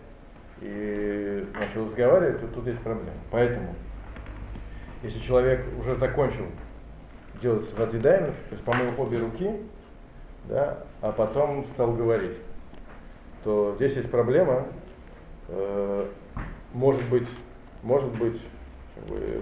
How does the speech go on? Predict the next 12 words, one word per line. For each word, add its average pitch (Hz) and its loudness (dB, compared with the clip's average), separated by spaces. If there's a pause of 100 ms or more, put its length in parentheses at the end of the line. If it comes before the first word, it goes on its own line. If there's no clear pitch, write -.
будет 117 0
браха 117 4
лев-, 113 2
браха 117 -2
левутала. 107 0 (440)
Поэтому 101 0
как 110 -2
правильно 113 6
делать 131 2 (720)
в 107 -10
данном 104 2
случае? 104 -8